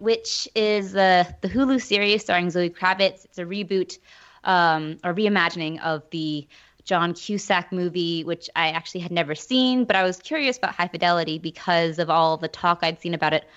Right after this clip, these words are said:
on Twitter and wanted to check it out. And, um, I, I like it so far. Zoe Kravitz is, um, somehow they made Zoe Kravitz, who is just an exceptionally beautiful woman,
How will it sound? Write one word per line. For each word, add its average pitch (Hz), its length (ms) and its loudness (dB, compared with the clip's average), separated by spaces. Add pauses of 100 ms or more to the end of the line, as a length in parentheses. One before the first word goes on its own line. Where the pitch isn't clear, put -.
(280)
on 175 180 2
Twitter 208 460 4
and 170 240 0
wanted 170 200 -2
to - 60 -12
check 165 120 -10
it 165 80 0
out. 170 340 2 (640)
And, 214 260 0
um, 220 300 2
I, 302 260 0
I - 60 0
like 508 260 0
it 254 120 -8
so 190 140 0
far. 165 280 -2
Zoe 254 220 -6
Kravitz 190 540 -4 (360)
is, 208 320 -2
um, 185 320 2
somehow 330 340 0
they 190 100 -4
made 202 300 -6
Zoe 220 180 -4
Kravitz, 175 380 -8
who 190 140 -6
is 165 100 -4
just - 220 -12
an 156 200 -6
exceptionally 185 760 -4
beautiful 208 400 0
woman, 156 460 2